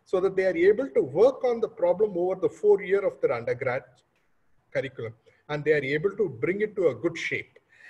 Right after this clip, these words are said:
And we had, uh, students working on, uh, robotic, uh, fruit pluckers and whatnot, variety of things that happen out of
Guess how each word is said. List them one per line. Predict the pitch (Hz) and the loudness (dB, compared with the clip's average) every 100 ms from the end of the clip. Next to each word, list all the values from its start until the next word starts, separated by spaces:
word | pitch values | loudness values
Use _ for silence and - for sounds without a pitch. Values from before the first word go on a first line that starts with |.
| - | -16
And | 135 135 131 | -10 -10 -8
we | 139 | -10
had, | 123 156 175 156 | -6 -2 -2 -4
uh, | 127 117 127 - | -6 -6 -10 -18
students | - - 170 156 151 135 - - - _ | -20 -6 0 4 4 2 -14 -20 -20 _
working | - 143 - 151 | -4 -4 -4 -6
on, | 143 143 131 | -2 -2 -4
uh, | 127 117 | -6 -6
robotic, | 120 120 131 131 131 127 - | -4 -2 -2 -2 -6 -6 -8
uh, | 120 | -8
fruit | - 175 147 - | -8 -6 -6 -6
pluckers | 143 117 - 117 113 110 | -8 -8 -4 -2 -2 -4
and | 117 107 | -8 -6
whatnot, | 120 - 131 101 - _ - _ | -8 -8 -12 -12 -14 _ -20 _
variety | 185 214 220 220 | -8 -6 0 0
of | - | 0
things | - 143 110 - | -2 -2 -4 -8
that | 135 - | -8 -6
happen | 131 127 151 | -10 -4 -4
out | 123 113 | -4 -6
of | 127 | -6